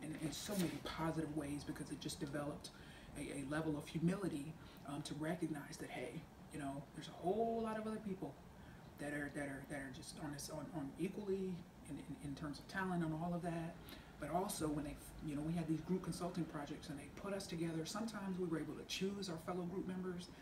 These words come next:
like, "Okay, you need to have six people in your group," and then we're all just kinda choose each other. But sometimes, most cases, they just randomly assigned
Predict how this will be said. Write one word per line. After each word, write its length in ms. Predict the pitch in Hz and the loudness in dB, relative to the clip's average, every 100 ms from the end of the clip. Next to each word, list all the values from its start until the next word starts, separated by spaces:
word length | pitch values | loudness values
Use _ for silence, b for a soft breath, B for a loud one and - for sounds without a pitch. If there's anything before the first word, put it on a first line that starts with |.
| B | B
like, 140 | - 165 | -2 0
"Okay, 240 | 143 160 | 0 0
you 100 | 156 | 0
need 120 | 156 156 | 4 2
to 80 | |
have 100 | 151 | 2
six 200 | 151 160 | -2 -4
people 240 | - 170 156 | 0 2 2
in 80 | 151 | 2
your 80 | |
group," 260 | 160 147 139 | 2 2 2
and 80 | 143 | 2
then 100 | 143 | 2
we're 140 | 143 | 2
all 120 | 143 | 0
just 140 | 151 151 | 0 -2
kinda 180 | 143 139 | -2 -2
choose 260 | - 170 165 | 2 4 4
each 200 | 165 165 | 2 2
other. 320 | 165 170 175 B B B - | 0 -2 -4 B B B -8
But 80 | 143 | 0
sometimes, 480 | 175 175 160 156 156 | 2 2 2 2 2
most 340 | 151 175 175 | 4 4 4
cases, 480 | 156 143 139 143 - | -2 -6 -6 -8 -6
they 80 | 147 | -2
just 160 | 156 151 | 0 0
randomly 380 | 156 147 147 143 | 0 0 -2 -4
assigned 440 | 143 - - - | -4 -6 -6 -8